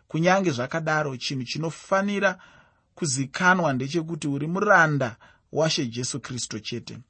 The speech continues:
Chinhu chakanaka chose kuti munhu apewo chapupu cheupenyu hwake, asi chinhu chandinoda kutaura ndechekuti kana chapupu chemunhu chisingapi kuti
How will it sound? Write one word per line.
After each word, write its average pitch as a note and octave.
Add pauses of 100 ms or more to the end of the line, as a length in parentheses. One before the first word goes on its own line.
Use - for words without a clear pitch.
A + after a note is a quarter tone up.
(300)
Chinhu G3+
chakanaka G3+
chose F3+
kuti F3
munhu C#3+
apewo E3+
chapupu E3
cheupenyu C3+
hwake, A2 (340)
asi -
chinhu G3+
chandinoda F3
kutaura E3
ndechekuti B2+ (320)
kana E3
chapupu F3+
chemunhu F3
chisingapi G3+
kuti F3+